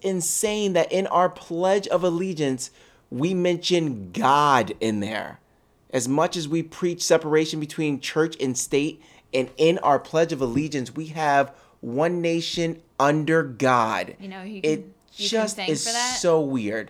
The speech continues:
Speaker 2: You can thank a socialist for that.
Speaker 1: Oh, man, those socialists. Man, I tell ya.
Speaker 2: Yep.
Speaker 1: Gosh.
Speaker 2: Um,
Speaker 1: That's sarcasm, folks.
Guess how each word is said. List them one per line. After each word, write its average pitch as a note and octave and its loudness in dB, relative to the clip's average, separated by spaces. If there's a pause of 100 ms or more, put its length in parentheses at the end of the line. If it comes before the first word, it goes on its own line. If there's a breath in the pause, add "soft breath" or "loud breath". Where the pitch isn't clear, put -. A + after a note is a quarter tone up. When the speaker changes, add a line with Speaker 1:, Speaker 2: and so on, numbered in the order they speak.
(140)
Speaker 2:
You G#3 -16
can G3 -14
thank G3 -14
a G#3 -16
socialist F3+ -14
for D#3 -14
that. D3 -16 (280)
Speaker 1:
Oh, D3 -4
man, A#2+ -2
those A#2 0
socialists. - -6 (580 soft breath)
Man, - -16 (100)
I - -14
tell - -12
ya. G#2 -12 (440)
Speaker 2:
Yep. G3+ -20 (300)
Speaker 1:
Gosh. E3 -14
Speaker 2:
Um, D#3+ -20 (680)
Speaker 1:
That's A2+ -6
sarcasm, G2+ -2
folks. G2+ -14